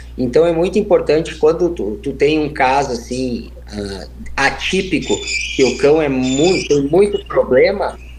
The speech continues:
o ideal seria procurar um médico veterinário, né, pra ele orientar o que deve ser feito próximo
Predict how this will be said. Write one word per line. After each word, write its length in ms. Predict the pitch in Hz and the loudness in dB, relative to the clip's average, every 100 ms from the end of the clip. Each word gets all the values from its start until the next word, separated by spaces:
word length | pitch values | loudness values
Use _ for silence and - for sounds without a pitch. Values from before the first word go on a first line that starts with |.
| - - - | -14 -10 -2
o 120 | 139 | 2
ideal 480 | 170 180 180 147 170 | 2 4 4 2 -2
seria 480 | - 185 175 185 | 0 0 2 0
procurar 520 | 196 196 196 175 151 190 | 0 -2 0 2 4 4
um 40 | |
médico 400 | 196 170 170 - | 2 2 -2 -6
veterinário, 720 | 135 131 127 123 113 131 180 190 | -6 -4 -2 -2 0 0 0 -2
né, 160 | 147 - - - - | -6 -10 -18 -10 2
pra 100 | 156 | 2
ele 180 | 165 165 | 4 2
orientar 580 | 160 160 151 - 147 | 2 0 -2 0 0
o 60 | 175 | 0
que 180 | - 185 | -2 -2
deve 240 | 190 190 | -2 -4
ser 160 | - 180 | -4 -8
feito 580 | - 147 165 - 185 180 - | -4 -4 -4 -6 -10 -12 -8
próximo 840 | - 147 170 - 185 180 180 175 | -2 0 0 -4 -6 -4 -4 -6